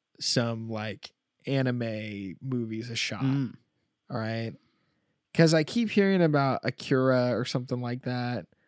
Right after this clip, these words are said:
Speaker 1: and I've never seen that. And I feel like I've got, I've lived long enough to have not seen that. I should, I should probably see that, you
Speaker 2: Yeah.
Speaker 1: know? Um, I also, my, uh,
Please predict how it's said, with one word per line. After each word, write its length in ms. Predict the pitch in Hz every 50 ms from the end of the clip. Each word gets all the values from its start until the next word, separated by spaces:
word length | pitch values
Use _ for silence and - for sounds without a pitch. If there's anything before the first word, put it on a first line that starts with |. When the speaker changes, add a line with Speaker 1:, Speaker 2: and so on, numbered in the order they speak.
| _ _ _ _ _ _ _ -
Speaker 1:
and 140 | - 131 143
I've 80 | 160
never 240 | 165 160 165 165 151
seen 380 | 143 - - 135 131 127 123 123
that. 380 | 123 120 123 120 120 120 113 _ _ _ _ _ _ -
And 80 | 127 123
I 40 | 123
feel 280 | - - - 139 135
like 340 | 131 127 120 117 113 - - _ -
I've 160 | 127 127 131
got, 240 | 131 127 123 120 - -
I've 180 | 127 131 131
lived 320 | 139 135 139 143 139 139 139
long 260 | 131 127 127 127 127
enough 280 | 123 120 120 120 -
to 140 | - - 131
have 100 | 123 120
not 260 | 123 120 117 117 -
seen 300 | - - - 123 113 107
that. 240 | 101 95 92 85 - -
I 100 | - 127
should, 280 | - - 131 123 120 -
I 120 | 113 131
should 200 | 135 - 143 135 135
probably 520 | - 139 131 131 127 123 120 113 110 110
see 220 | - - 127 120 107
that, 280 | - 78 80 - - _ -
you 100 | - 165
Speaker 2:
Yeah. 160 | 147 135 117
Speaker 1:
know? 80 | 139 147 _ _ _ _ _ _ _ _ _ _ _ _ _ _ _ _ _ _ _ _ _ _ _ _ _ - -
Um, 560 | - 117 113 107 95 90 82 78 - 78 - _ _ _ _ _ _ _ _ - -
I 100 | - 143
also, 440 | 156 180 196 196 - 247 220 185 165
my, 300 | 139 131 135 131 127 123
uh, 340 | 120 117 110 101 98 95 85